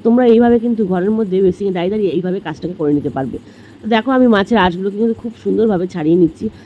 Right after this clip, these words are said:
এবার তোমাদেরকে বলি একটা কথা, কদিন ধরে শরীর খারাপ, ভিডিও বানাতে পারছি না ঠিক করে, তো, উম, কালকেও ভিডিও ছাড়তে পারিনি, আজ কষ্ট মষ্ট করে ছাড়ছি। তো তোমরা কিন্তু প্লিজ আমার পাশে থেকো, তোমরা একটা ছোট্ট কমেন্ট করে কেউ চলে যেও না।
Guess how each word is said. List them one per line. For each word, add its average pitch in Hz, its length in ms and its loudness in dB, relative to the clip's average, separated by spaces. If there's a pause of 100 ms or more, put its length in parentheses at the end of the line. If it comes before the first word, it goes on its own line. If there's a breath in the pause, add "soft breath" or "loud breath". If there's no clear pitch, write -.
(260 loud breath)
এবার 233 220 0 (220)
তোমাদেরকে 196 340 0
বলি 185 240 0
একটা 170 240 -6
কথা, 151 240 -2 (320)
কদিন 214 260 4
ধরে 240 140 4
শরীর 208 240 -2
খারাপ, 180 260 0
ভিডিও 180 240 -2
বানাতে 170 260 -2
পারছি 160 280 -8
না 165 60 -4
ঠিক 165 220 -8
করে, 151 180 -8 (440 loud breath)
তো, 185 80 -4 (320)
উম, 165 200 0 (460)
কালকেও 214 340 -2
ভিডিও 214 240 2
ছাড়তে 185 280 -6
পারিনি, 170 340 -2
আজ 175 120 -4 (120)
কষ্ট 175 220 -8
মষ্ট 190 200 -8
করে 165 140 -6
ছাড়ছি। 151 340 -14 (560 loud breath)
তো 190 80 -6
তোমরা 202 240 6
কিন্তু 226 220 4
প্লিজ 214 260 2
আমার 190 240 4
পাশে 180 160 0
থেকো, 180 240 0
তোমরা 190 220 2
একটা 170 140 0
ছোট্ট 214 220 -4
কমেন্ট 180 320 0
করে 180 140 -2
কেউ 170 160 -2
চলে 160 220 2
যেও 151 220 2
না। 170 100 0